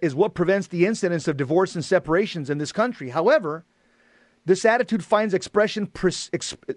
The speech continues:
finds physical expression in a custom. During their married life,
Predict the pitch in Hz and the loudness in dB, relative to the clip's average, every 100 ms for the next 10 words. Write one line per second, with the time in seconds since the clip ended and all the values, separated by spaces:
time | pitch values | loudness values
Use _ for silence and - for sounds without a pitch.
0 | - - 190 208 156 - 277 254 254 247 | -6 0 0 0 -8 -4 -4 -2 2 0
1 | - 180 156 - 175 170 _ _ _ 196 | 2 0 0 0 -6 -8 _ _ _ -2
2 | 202 190 - - 233 - - 104 87 _ | 0 0 -2 0 0 0 -10 -12 -12 _
3 | _ _ _ _ _ _ _ _ _ _ | _ _ _ _ _ _ _ _ _ _
4 | - 120 214 320 349 285 196 214 196 156 | -14 2 4 4 2 2 2 2 2 2
5 | 214 180 170 - | 2 2 0 -4